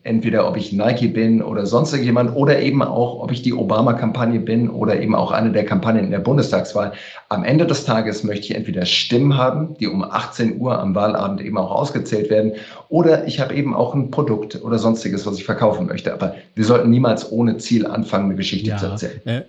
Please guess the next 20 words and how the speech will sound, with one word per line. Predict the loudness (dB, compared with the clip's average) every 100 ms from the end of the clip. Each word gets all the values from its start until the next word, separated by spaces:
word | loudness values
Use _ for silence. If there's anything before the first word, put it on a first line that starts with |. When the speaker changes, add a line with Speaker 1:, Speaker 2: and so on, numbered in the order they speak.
| _
Speaker 2:
ich, | -14 -12 -12
ich | -14 -10
mag | -4 -4 -4 -6
das, | -8 -8 -10
äh, | -6 -4 -4 -6
dieses | -6 -6 -4
Bild | -2 -2 -2 -4 -10
mit | -10 -8
dem | -8 -6
Bild | -4 -4 -8 -16 -8
und | -6 -4
auch | -4
diesen, | -2 -4 -2 -4
diesen | -4 -4 -6 -6 -10 -18 -6
empathischen | -6 -4 -4 -2 -4 -4 -4
Marketing, | -2 -2 -4 -8 -8
was | -8
du | -8
mitgegeben | -8 -8 -4 -4 -2
hast. | -4 -4